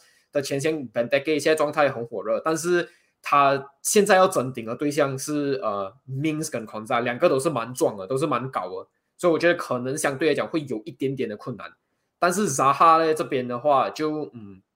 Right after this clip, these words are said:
还有 Edouard 啊这样的球员的话，对上 Cash 或者是 Target 就会很有看头。Same goes to，呃，Ollie Watkins，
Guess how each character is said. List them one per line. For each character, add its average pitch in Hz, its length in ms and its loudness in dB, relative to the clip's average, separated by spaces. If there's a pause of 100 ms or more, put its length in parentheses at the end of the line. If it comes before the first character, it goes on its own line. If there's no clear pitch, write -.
(180)
还 139 140 -2
有 147 160 0
Edouard 139 400 2
啊 123 260 2
这 151 140 0
样 147 100 -2
的 120 240 0
球 131 240 -4
员 131 100 -2
的 120 140 -4
话， 135 160 2
对 160 180 2
上 156 300 0 (400)
Cash 160 400 2
或 180 140 0
者 120 100 -8
是 156 160 -8
Target 117 460 -2 (160)
就 165 120 0
会 156 140 2
很 127 80 0
有 110 80 -4
看 113 180 -8
头。 95 240 -12 (400)
Same 202 380 6
goes 185 300 2
to， 131 160 -4
呃， 107 480 -2
Ollie 143 240 6
Watkins， 143 560 -2